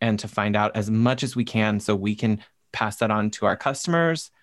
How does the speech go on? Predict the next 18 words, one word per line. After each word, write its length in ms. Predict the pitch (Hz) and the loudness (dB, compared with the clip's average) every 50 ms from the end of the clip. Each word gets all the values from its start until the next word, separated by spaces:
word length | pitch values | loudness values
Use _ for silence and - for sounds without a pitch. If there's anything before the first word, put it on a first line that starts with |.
| _ _ _ _ _ | _ _ _ _ _
hopefully 420 | - 120 - - - 113 110 104 | -2 -2 0 0 0 2 2 2
sell 360 | 104 - - - 113 110 123 | 0 -2 -2 0 0 0 0
a 20 | 139 | 0
little 260 | 139 143 139 147 147 | 0 2 4 4 4
bit 220 | 135 143 - - 127 | 4 2 0 0 0
better, 460 | 131 123 131 143 147 151 160 165 - | 0 0 2 0 0 0 -2 -2 -2
because 380 | - 113 - - 117 101 - - _ | -4 -4 -2 -2 -4 -4 -6 -6 _
the 80 | - 104 | -6 -2
goal 260 | 107 104 107 113 123 | -2 0 2 2 2
is 120 | 117 110 | 2 2
that 140 | - 113 - | 0 -2 0
we 120 | - 110 104 | -2 -4 -2
can 160 | - 117 104 | -2 -2 -2
make 220 | 101 101 98 - | -2 -4 -4 -2
money 240 | - 117 123 131 135 | -2 0 0 0 0
off 180 | 135 139 139 - | 0 -2 -2 -2
of 140 | 147 143 143 | -4 -4 -2
this. 520 | 147 143 143 151 156 - - - - - | -2 -2 0 -2 -4 -6 -10 -14 -16 -18